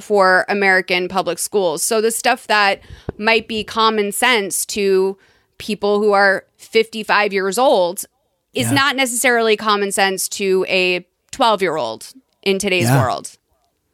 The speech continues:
Speaker 2: No, absolutely. Yeah. It's, and,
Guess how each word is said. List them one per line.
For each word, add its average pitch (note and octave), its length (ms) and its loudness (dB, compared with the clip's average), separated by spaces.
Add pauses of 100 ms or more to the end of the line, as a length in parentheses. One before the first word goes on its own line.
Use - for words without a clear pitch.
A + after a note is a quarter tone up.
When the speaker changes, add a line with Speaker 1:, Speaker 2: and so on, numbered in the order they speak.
(580)
Speaker 2:
No, B2+ 380 2 (120)
absolutely. B2 840 0
Yeah. A#2+ 300 2
It's, A2+ 260 0
and, D#3 260 2